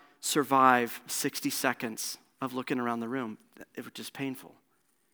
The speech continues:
It could be a similar reason of why you stay out late so that you get home after that roommate is always in bed, because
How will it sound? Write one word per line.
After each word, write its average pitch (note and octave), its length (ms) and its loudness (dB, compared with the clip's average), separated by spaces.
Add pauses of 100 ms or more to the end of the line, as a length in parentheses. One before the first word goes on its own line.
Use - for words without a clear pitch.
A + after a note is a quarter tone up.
(1700)
It D#3 80 6
could D#3 160 0
be D3+ 80 8
a C#3+ 60 8
similar E3 360 6
reason D#3 320 8
of C3+ 140 2
why C3+ 160 8
you D3+ 120 6
stay C#3+ 300 6
out C#3 220 8
late D3 320 6
so D3+ 200 2
that C#3 220 -2
you D3 80 0
get D3 240 4
home D3 400 2
after C#3+ 500 4 (260)
that C#3 320 6
roommate C#3 360 0
is C3 140 -4
always B2+ 280 -2
in A#2+ 120 -4
bed, B2 320 -4 (120)
because B2 760 -4